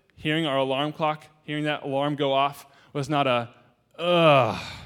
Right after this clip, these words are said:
another day"? What if it was instead, hearing our alarm clock go off was, "Man, the Lord has something for me to do today. The Lord has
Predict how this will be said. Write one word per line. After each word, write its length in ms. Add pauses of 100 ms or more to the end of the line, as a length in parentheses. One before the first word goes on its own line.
(680)
another 360
day"? 360 (520)
What 120
if 100
it 120
was 300 (340)
instead, 600
hearing 240
our 80
alarm 260
clock 260
go 120
off 320 (300)
was, 340 (120)
"Man, 380 (120)
the 100
Lord 260
has 180
something 340
for 120
me 120
to 80
do 180
today. 280 (320)
The 120
Lord 300
has 440